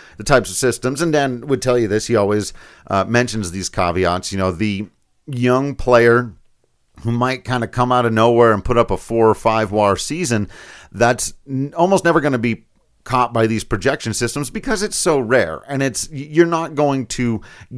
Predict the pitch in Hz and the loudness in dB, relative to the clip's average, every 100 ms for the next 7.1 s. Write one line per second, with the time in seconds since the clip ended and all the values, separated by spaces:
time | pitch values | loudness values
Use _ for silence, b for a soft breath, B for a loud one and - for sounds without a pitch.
0 | 110 135 139 - - 120 120 107 - 95 | -2 2 2 0 -2 0 0 -2 -2 2
1 | 110 104 95 87 98 92 82 92 101 120 | 2 2 -2 -4 -6 -6 -8 -6 -4 0
2 | 110 - - B B B _ - 175 180 | 0 -2 -8 B B B _ 2 2 2
3 | 139 120 113 110 104 95 98 - - - | 4 4 4 2 0 0 -2 -4 -14 -18
4 | _ 135 139 139 135 120 - 151 160 165 | _ 0 2 0 -2 -4 -4 -2 0 -2
5 | - - 131 110 - 113 - 107 101 101 | -4 0 0 0 2 2 2 2 2 2
6 | 104 - 95 87 87 82 - 170 160 104 | -2 0 -2 0 0 -2 -4 -4 0 0
7 | 87 | 0